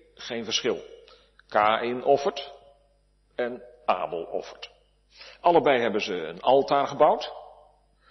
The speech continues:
Allebei brengen ze iets van hun bezit aan de Heere als offer. En toch is er een enorm, een, een, een hemelsbreed verschil. Immers,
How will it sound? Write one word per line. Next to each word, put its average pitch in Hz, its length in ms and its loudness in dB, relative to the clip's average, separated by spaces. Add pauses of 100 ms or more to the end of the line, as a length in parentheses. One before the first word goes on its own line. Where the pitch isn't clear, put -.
(240)
Allebei 120 480 4
brengen 117 300 -4
ze 104 140 -6
iets - 380 -4
van 90 540 -4 (180)
hun 92 240 -12
bezit - 800 -4
aan 90 160 -10
de - 140 -16
Heere 131 540 2
als - 240 -6
offer. 233 360 0 (1200)
En - 180 -10
toch - 260 -4
is 202 160 -6
er 185 120 -6
een 185 140 -6 (220)
enorm, 214 760 -6
een, 143 240 -4
een, - 220 -8
een - 120 -14
hemelsbreed 185 1500 -6 (360)
verschil. - 600 -4 (580)
Immers, 196 320 -2